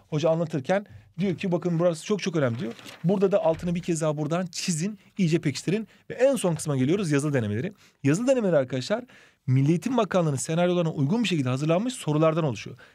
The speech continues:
Yani siz diyelim ki bu fizik yazılısı. Bu soruyu çözebiliyorsanız oh ne ala, harikasınız. Çözemiyorsanız kare kare okutarak mutlaka soruların çözümlerini izleyip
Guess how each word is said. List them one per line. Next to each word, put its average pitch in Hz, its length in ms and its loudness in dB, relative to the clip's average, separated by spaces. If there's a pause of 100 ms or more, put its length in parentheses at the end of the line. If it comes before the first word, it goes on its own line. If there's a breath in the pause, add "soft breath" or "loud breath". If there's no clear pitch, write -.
(100)
Yani 202 260 2
siz 226 420 -6 (240 soft breath)
diyelim 208 220 2
ki 214 140 -2
bu 233 60 -2
fizik 190 440 -2
yazılısı. 117 420 -4 (460 soft breath)
Bu 277 160 4
soruyu 160 340 0
çözebiliyorsanız 247 760 0 (200)
oh 220 280 4
ne 220 160 0
ala, 117 500 0
harikasınız. 160 800 0 (420 soft breath)
Çözemiyorsanız 190 680 0
kare - 220 0
kare 233 140 -2
okutarak 151 400 -2
mutlaka 180 460 -2
soruların 156 400 -2
çözümlerini 147 440 -4
izleyip 190 400 0